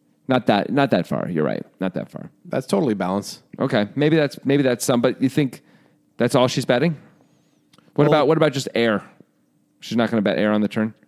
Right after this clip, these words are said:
Speaker 1: Probably not.
Speaker 2: Maybe, I mean, Charlie has flushes in his range. It's a really bad card to bluff
Speaker 1: Yeah,
Speaker 2: on.
Speaker 1: you probably just give up a lot.
Speaker 2: Yeah. It's a horrible bluff card. That's
Speaker 1: Yeah.
Speaker 2: really all it
Speaker 1: Without,
Speaker 2: is.
Speaker 1: yeah, if you, if you don't pick up equity, I guess you have to do it. How about king of hearts?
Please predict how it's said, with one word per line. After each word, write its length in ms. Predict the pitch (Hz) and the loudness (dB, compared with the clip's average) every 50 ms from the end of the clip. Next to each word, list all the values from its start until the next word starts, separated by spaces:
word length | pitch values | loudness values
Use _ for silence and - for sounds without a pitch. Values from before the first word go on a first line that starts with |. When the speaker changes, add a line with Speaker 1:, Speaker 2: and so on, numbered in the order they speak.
| _ - | _ -4
Speaker 1:
Probably 240 | - 147 120 95 82 | -2 -2 0 0 0
not. 80 | 71 - | 0 0
Speaker 2:
Maybe, 220 | 156 160 156 - | 0 -2 -2 -2
I 80 | - 156 | -2 0
mean, 140 | 170 156 | 0 0
Charlie 240 | 147 160 165 170 175 | 0 0 2 2 2
has 100 | 165 151 | 2 0
flushes 340 | - - 156 156 - 156 131 | 0 -2 -2 0 0 2 2
in 60 | 127 | 2
his 160 | 117 101 101 | 0 0 0
range. 220 | 95 104 104 101 110 | -2 -2 -2 -2 -4
It's 100 | 110 - | -6 -6
a 60 | 127 | -2
really 240 | 131 156 156 147 135 | 0 2 2 2 2
bad 240 | 117 127 123 113 - | 0 0 -2 -2 -2
card 220 | - 117 113 107 | -2 -2 -2 -2
to 60 | 110 | -2
bluff 200 | 92 101 98 95 113 | -2 -2 0 2 2
Speaker 1:
Yeah, 160 | 143 147 147 | 4 4 4
Speaker 2:
on. 80 | 147 | 4
Speaker 1:
you 60 | 147 143 | 4 2
probably 180 | 156 151 143 | 2 2 2
just 140 | 123 - - | 0 0 0
give 160 | - 101 90 | 0 2 2
up 140 | 92 85 - | 2 0 0
a 40 | 90 | 0
lot. 300 | 85 80 82 80 - - - | 0 0 0 -2 -4 -6 -8
Speaker 2:
Yeah. 240 | - 120 117 101 95 - _ _ - - _ _ _ _ _ _ _ _ _ _ - | -4 -2 -2 -2 -4 -6 _ _ -20 -20 _ _ _ _ _ _ _ _ _ _ -8
It's 100 | - 160 | -4 -2
a 60 | 151 | 0
horrible 280 | 151 165 170 160 151 143 | 2 2 2 2 2 0
bluff 240 | 135 139 139 - | 0 0 -2 -2
card. 220 | - 98 87 90 95 | -2 -4 -4 -4 -4
That's 100 | - 107 | -2 -2
Speaker 1:
Yeah. 220 | 107 104 98 95 95 - - _ - - _ | 0 2 0 0 -2 -4 -10 _ -20 -12 _
Speaker 2:
really 200 | - 123 120 113 | 0 0 2 2
all 120 | 110 104 98 101 | 2 2 2 2
it 20 | |
Speaker 1:
Without, 240 | 107 123 123 127 117 | 2 4 2 2 4
Speaker 2:
is. 60 | 143 | 4
Speaker 1:
yeah, 80 | 147 139 | 2 2
if 100 | 135 180 | 2 2
you, 80 | 214 196 | 2 2
if 140 | - 160 | 2 0
you 100 | 180 233 | 2 2
don't 180 | 247 254 226 165 | 2 2 2 2
pick 160 | 185 185 147 | 2 2 2
up 100 | 143 107 | 2 2
equity, 320 | 110 98 - - 98 90 87 | 0 0 0 0 0 0 0
I 40 | 82 | 0
guess 240 | - 87 82 - - | -2 -4 -6 -4 -6
you 20 | |
have 80 | 87 78 | -6 -6
to 80 | - 80 | -6 -8
do 160 | 65 - 78 | -8 -8 -10
it. 80 | 76 - | -10 -10
How 220 | - - - - - | -12 -18 -20 -12 -2
about 180 | - 160 160 151 | 0 0 0 2
king 180 | - 175 165 160 | 2 0 2 2
of 100 | 135 101 | 0 0
hearts? 460 | 104 85 - - - - - - | -2 -4 -4 -6 -10 -10 -10 -12